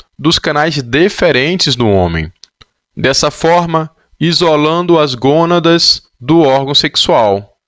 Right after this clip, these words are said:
O local de produção dos espermatozoides fica isolado do restante do aparelho reprodutor.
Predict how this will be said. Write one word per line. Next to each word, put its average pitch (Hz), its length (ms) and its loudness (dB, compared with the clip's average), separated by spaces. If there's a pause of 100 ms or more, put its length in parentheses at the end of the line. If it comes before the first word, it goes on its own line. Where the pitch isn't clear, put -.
(460)
O 113 140 2
local 113 500 2
de 117 100 -6
produção 147 880 0
dos 151 140 -2
espermatozoides 143 1000 0
fica 143 360 -4
isolado 131 580 2
do 139 160 -4
restante 135 580 -2
do 135 120 0
aparelho 123 460 0
reprodutor. 120 720 -2